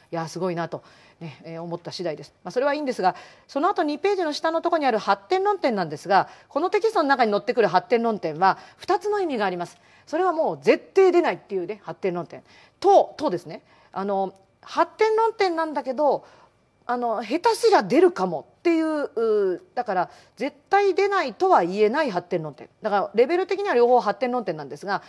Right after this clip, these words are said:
そのどっちの意味なのかっていうのをお話しします。で、これはさすがにで-、絶対出ない方です。「じゃあ載せんなよ」って声もあるんですけど、こう、こういう絶対出ないけども載ってる発展論点が実務で役に立つ。実務で役に立つ。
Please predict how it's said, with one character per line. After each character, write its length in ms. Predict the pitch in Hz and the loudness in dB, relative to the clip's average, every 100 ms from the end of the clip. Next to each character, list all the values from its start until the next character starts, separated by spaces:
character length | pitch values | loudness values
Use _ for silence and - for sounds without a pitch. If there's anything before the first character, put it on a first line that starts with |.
| - - - | -18 -20 -12
そ 120 | 240 | -4
の 40 | 233 | -2
ど 100 | 415 | -2
っ 40 | |
ち 120 | - | 0
の 80 | 403 | 0
意 60 | 349 | 0
味 80 | |
な 60 | 302 | 0
の 60 | 247 | 0
か 80 | 220 | 0
っ 20 | |
て 60 | 185 | 0
い 20 | |
う 0 | |
の 60 | |
を 20 | 175 | -2
お 20 | |
話 220 | 214 208 | -2 -2
し 40 | |
し 80 | - | -4
ま 100 | 185 | -6
す。 100 | - _ _ - | -8 _ _ -12
で、 80 | |
こ 180 | - 202 | -2 2
れ 100 | 311 | 4
は 120 | 403 | 4
さ 140 | 427 311 | 2 -2
す 60 | 349 | -4
が 60 | |
に 80 | 220 | -4
で-、 160 | 185 - - | -6 -8 -4
絶 200 | 190 - | -4 -2
対 160 | 311 254 | -6 -2
出 120 | 226 | -2
な 120 | 311 | -2
い 40 | 175 | -4
方 140 | 156 | -8
で 80 | - | -12
す。 100 | - _ _ | -18 _ _
「じ 80 | - | -2
ゃ 20 | 311 | 2
あ 20 | |
載 140 | 214 | 2
せ 160 | 208 427 | 2 2
ん 60 | |
な 100 | 403 | 4
よ」 80 | 233 | 4
っ 40 | - | 2
て 100 | - | 0
声 160 | 285 | 0
も 120 | 214 | 4
あ 60 | 233 | 2
る 80 | 330 | 2
ん 60 | |
で 100 | 185 | 0
す 80 | 175 | -2
け 80 | 180 | -2
ど、 160 | 170 - - - _ - | -4 -4 -12 -20 _ -12
こ 120 | 311 | -4
う、 400 | 403 415 403 - - | -2 0 -2 -6 -2
こ 140 | 370 | 2
う 60 | 381 | 4
い 60 | |
う 240 | 370 359 - | 2 0 -4
絶 240 | 220 302 - | -8 -8 0
対 200 | 359 349 | 2 4
出 100 | 370 | 2
な 180 | 381 269 | 2 0
い 120 | 185 | -4
け 240 | - 349 | -2 0
ど 100 | 320 | 0
も 280 | 254 285 240 | 0 -2 -2
載 100 | 220 | -2
っ 20 | 220 | -4
て 160 | - | -4
る 60 | 285 | -4
発 200 | 269 269 | -4 -4
展 180 | 294 277 | -6 -4
論 160 | 277 | -4
点 220 | 226 175 190 | -4 -4 -2
が 160 | 196 - - | -4 -6 -10
実 320 | 247 - 196 | -10 -8 -8
務 100 | 170 | -8
で 160 | 226 180 _ | -8 -12 _
役 220 | 190 - | -16 -14
に 60 | 196 | -16
立 120 | - | -16
つ。 60 | - _ _ _ - | -20 _ _ _ -14
実 120 | 190 226 | -12 -8
務 120 | 240 | -4
で 80 | 302 | -2
役 180 | 208 185 | -2 -4
に 80 | 170 | -12
立 180 | |
つ。 20 | 165 | -14